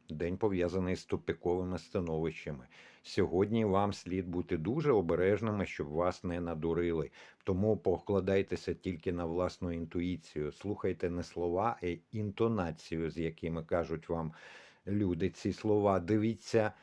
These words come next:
не на справи, а дивіться у очі. В очах співрозмовника ви можете побачити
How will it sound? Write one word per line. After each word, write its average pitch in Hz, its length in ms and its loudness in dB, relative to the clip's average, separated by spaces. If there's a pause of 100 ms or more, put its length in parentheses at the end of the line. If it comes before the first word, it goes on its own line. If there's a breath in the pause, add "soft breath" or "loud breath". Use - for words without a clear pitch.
(200 loud breath)
не 117 280 4
на 110 320 2
справи, 123 720 4
а 104 60 2
дивіться 98 540 4
у 113 340 2
очі. 90 340 2
В 78 120 0
очах 95 680 0 (140)
співрозмовника 90 1300 0
ви 95 160 4
можете 90 400 -2
побачити 82 800 -2